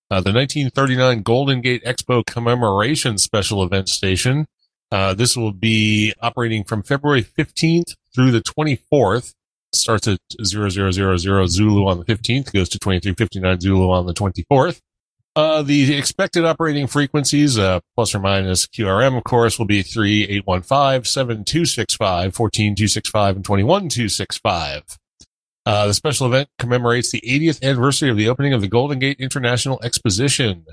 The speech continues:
The exposition held at San Francisco's Treasure Island was a World's Fair, celebrating, among other things, the city's two newly built bridges. And the San Francisco Oakland Bay Bridge opened in nineteen thirty-six, and the Golden Gate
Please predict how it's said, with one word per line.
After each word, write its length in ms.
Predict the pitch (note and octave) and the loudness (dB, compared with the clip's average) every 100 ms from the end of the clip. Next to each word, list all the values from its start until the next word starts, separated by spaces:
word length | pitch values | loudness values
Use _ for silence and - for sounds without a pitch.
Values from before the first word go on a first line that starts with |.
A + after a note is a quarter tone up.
| - - | -20 -6
The 140 | F#2+ | -4
exposition 500 | F#2+ - A2 G#2+ A2+ | -2 2 2 2 0
held 220 | G#2 A2 | 0 2
at 100 | G#2 | 0
San 160 | - G#2+ | 0 -2
Francisco's 420 | - G#2+ - G#2 | -2 -4 0 -2
Treasure 360 | - B2 G#2+ G#2 | 2 0 2 0
Island 300 | B2 D3 B2+ | 0 -2 -2
was 120 | F#2 | -2
a 40 | |
World's 320 | F#2 A2+ A#2 - | 0 2 2 0
Fair, 360 | A#2 B2+ F#3 _ _ _ _ | 0 0 -2 _ _ _ _
celebrating, 440 | - F3 E3+ F3 D#3 | 0 2 2 0 0
among 220 | D#3+ F#3+ | 0 0
other 180 | G#3 F#3 | 2 0
things, 360 | A#2 G#2+ A#2 | 0 -2 -2
the 100 | A#2+ | -2
city's 380 | G2 C3 A2+ G2+ | 0 2 2 0
two 260 | - D#3+ D#3 | -2 -2 0
newly 320 | B2 D3+ C3+ | 2 4 4
built 240 | B2+ A2+ | 2 0
bridges. 540 | G2+ B2 C3+ A3 - - _ _ _ - - _ | 0 -2 0 -2 -2 -4 _ _ _ -16 -16 _
And 320 | F#2 F2+ F2+ | -4 -2 -2
the 60 | F2+ | -4
San 200 | A2+ G2 | -4 -6
Francisco 380 | F2+ G2 - | -8 -8 -2
Oakland 360 | G2+ G2 A2 F#2+ | -2 0 0 0
Bay 180 | F#2+ F#2+ | 0 0
Bridge 280 | G2 G2 - | 0 0 0
opened 260 | G#2+ A2 | -2 0
in 100 | G#2+ | 2
nineteen 280 | A2 A2+ A2+ | 2 -2 -4
thirty-six, 460 | C#3 C3+ - F#3 - | 0 0 0 -2 0
and 80 | |
the 60 | B2+ | 0
Golden 240 | D3 C#3 | 2 0
Gate 220 | C3 C#3 | 0 -2